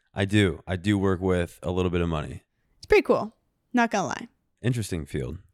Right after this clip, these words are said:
Speaker 2: Very interesting. So when I was doing this podcast, I was like, "This feels right that Michael would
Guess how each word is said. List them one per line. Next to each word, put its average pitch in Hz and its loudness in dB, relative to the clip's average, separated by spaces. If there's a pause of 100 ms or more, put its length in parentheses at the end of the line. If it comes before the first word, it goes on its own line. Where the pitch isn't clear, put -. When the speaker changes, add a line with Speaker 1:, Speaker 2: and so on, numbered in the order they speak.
(220)
Speaker 2:
Very 226 6
interesting. 226 -6 (640)
So 262 8
when 247 4
I 247 6
was 240 2
doing 330 4
this 277 4
podcast, 196 -2
I 196 -2
was 196 -4
like, 185 -2 (440)
"This 240 4
feels 330 4
right 254 2 (200)
that 202 0
Michael 196 0
would 190 2